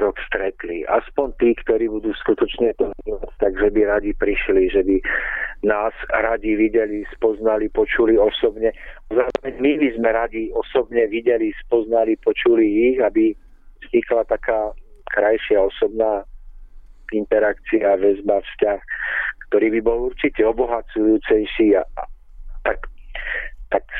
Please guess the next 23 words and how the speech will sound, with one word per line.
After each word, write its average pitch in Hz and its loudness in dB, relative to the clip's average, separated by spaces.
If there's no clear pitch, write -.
snáď 104 0
pre 107 -2
nich, 110 -4
ako 113 0
aj 110 -2
pre 117 0
nás 113 0
a - -10
pre - -8
nás 127 -8
dvojnásobne, 123 2
lebo 117 2
my 123 -2
v - -6
skutočnosti 127 0
nevieme, 123 4
kto - -2
nás 113 0
počúva, 107 2
nevieme, 104 0
akí - -8
sú - 2
to 113 0